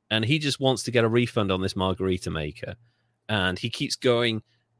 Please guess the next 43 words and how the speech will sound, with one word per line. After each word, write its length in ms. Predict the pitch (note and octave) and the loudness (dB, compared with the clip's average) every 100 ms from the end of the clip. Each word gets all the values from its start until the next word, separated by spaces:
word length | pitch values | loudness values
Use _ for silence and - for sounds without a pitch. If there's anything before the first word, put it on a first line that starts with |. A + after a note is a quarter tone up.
| _ _ | _ _
to, 320 | - B2+ A2 F2+ | 0 4 4 4
like, 340 | G2+ F2+ G2 | 2 0 0
these 180 | G#2+ G2+ | -2 0
different 380 | A2 - G2+ - | -2 0 -4 -2
companies. 340 | A2 G#2+ G2 | -2 -2 -2
They're 100 | G#2+ | 0
like, 180 | A2 - | 0 2
"Oh, 160 | D#3+ E3 | 2 2
no, 160 | C#3 | 2
we 160 | C3 D3 | 0 -2
took 240 | F#3+ F3 | -2 -4
out 160 | E3 C#3+ | 0 0
a 60 | A2+ | 0
share 520 | - A2 G#2+ C3 C3 | 0 0 2 2 0
on 160 | G#2+ G#2 | -2 -2
this 260 | A2+ - | -2 -2
thing, 320 | - B2 C#3 | 0 0 0
so 320 | C#3 A#2+ G#2 G2+ | -2 0 0 0
the 100 | G#2 | 0
margarita 480 | B2 B2 A#2+ A2+ | 0 2 0 0
company 320 | - G#2+ A2 A#2+ | -2 -4 -2 -4
actually 200 | - A#2 | -2 -4
doesn't 240 | A2 G#2+ | -2 0
belong 320 | G2 F#2 F#2 | 2 2 0
to 160 | - D3 | 0 0
us. 100 | E3 - - _ | -2 -6 -20 _
It 60 | D3+ | 4
belongs 320 | D#3+ D#3+ - | 6 6 2
to 80 | B2 | 0
this 180 | D3 - | 0 0
company." 360 | G2+ F#2+ E2+ | -2 -2 -4
And 80 | F2 | -4
then 60 | E2+ | -4
he 40 | |
goes 260 | E2 E2+ - | -2 -2 -2
to 60 | F2+ | -2
the 120 | A2 | -2
other 100 | F#2+ | -2
company. 380 | F2 E2 F2 - - - - | -6 -8 -10 -14 -18 -8 2
"Oh, 180 | F3+ F3 | 4 6
no, 160 | D#3+ | 6
no, 220 | D3 C3+ | 6 4
we, 260 | B2 C#3 | 4 2